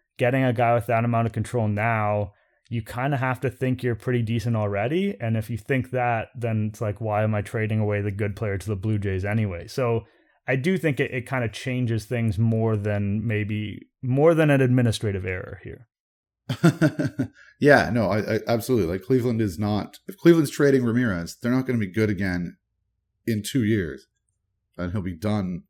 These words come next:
Speaker 2: the contract will be done after that. So, uh, it's, you know, the one year difference seems weird, but it's also, like, a third of, you know, what, of, of what we, of what we thought he had left. So it does, it definitely changes his value.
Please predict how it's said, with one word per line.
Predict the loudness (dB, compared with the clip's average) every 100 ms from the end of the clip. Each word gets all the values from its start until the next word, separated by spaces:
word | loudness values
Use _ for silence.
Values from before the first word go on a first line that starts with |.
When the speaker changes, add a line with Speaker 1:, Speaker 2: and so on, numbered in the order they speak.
| -20 -18 -18 -20 -16 -16
Speaker 2:
the |
contract | -8 -6 -6 -6
will | -8
be |
done | -4 -4 -4
after | -6 -10
that. | -12 -14 _ _
So, | -10 -10 -12 _ _ -20 _ _ -2
uh, | 0 0 -4 _ _ _ _ 2
it's, | 2 6
you | 4 6 4
know, | 4
the | 4 4
one | 4 4
year | 4
difference | 2 -2 -6
seems | -2 -2 0
weird, | 0 0 -2
but |
it's | -4
also, | -2 -2 -2
like, | -2 -2 -6 _ -20 _ _
a | -8
third | -2 2 2 2
of, | -2 -10 -12
you | -14 _ _ _ -18 -18 -18 -20 -16
know, | -12
what, | -8 -8 -8 -14 -14 -10 -8
of, | -8 -12 _
of | -8 -6
what | -4 -4
we, | -4 -6 -8 _ _ _ _
of | -8 -4
what | -2
we | -2
thought | 0 0 0
he |
had | -2 -2 -2
left. | -2 -4 -10
So | -8 -6
it | -6
does, | -6 -8 -6
it | -8 -8 -6
definitely | -6 -4 -6
changes | -6 -8 -8
his | -8 -6
value. | -6 -4